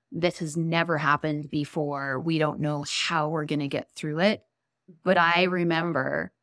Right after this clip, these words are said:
laughing our asses off. And maybe it was 'cause we were exhausted working till, you know, one o'clock in the morning.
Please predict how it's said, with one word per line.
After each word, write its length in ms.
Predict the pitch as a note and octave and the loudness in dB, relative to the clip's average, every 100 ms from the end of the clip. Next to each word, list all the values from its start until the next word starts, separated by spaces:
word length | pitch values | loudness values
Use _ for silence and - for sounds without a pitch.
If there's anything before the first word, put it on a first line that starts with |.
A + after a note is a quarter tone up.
| _ _ | _ _
laughing 520 | D3+ C#3+ D3 C#3+ F3+ F3+ | -4 2 2 0 -4 -2
our 120 | E3 | 0
asses 420 | D#3 D#3+ D#3+ C#3 | 0 -2 -4 -2
off. 280 | C3 - - _ _ | 0 -2 -6 _ _
And 160 | G#3 A3+ | 6 8
maybe 320 | B3 C4 C#4+ | 8 8 8
it 100 | C#4 | 8
was 260 | D#4 D#4 C#4 | 8 6 6
'cause 240 | F#4 E4+ | 6 8
we 120 | F4 | 8
were 160 | E4 D#4 | 8 6
exhausted 680 | C#4+ B3 G#3+ B3 G#3+ A3+ G3 | 6 6 6 6 4 4 4
working 360 | F#3 F#3 G#3 G3+ | 2 2 2 4
till, 220 | G#3+ G3 | 4 6
you 120 | G3 | 4
know, 140 | F3+ | 4
one 180 | F3 F#3 | 6 4
o'clock 360 | F#3+ G3 F3+ F#3+ | 6 6 6 4
in 80 | F3 | 0
the 80 | |
morning. 540 | F3 F3 F3 D#3 D3+ | 0 0 2 2 0